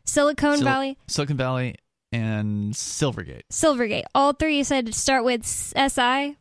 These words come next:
Speaker 1: which
Speaker 2: Mm-hmm.
Speaker 1: is in Spanish, C. So that's C C C,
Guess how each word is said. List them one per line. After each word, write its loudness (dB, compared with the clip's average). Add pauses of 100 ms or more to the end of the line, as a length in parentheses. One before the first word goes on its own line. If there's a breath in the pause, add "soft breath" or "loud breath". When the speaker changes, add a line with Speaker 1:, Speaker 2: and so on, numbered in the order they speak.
Speaker 1:
which 2
Speaker 2:
Mm-hmm. -2
Speaker 1:
is 0
in 0
Spanish, 0 (180)
C. 0 (280 soft breath)
So 4
that's 0
C 2
C 0
C, 0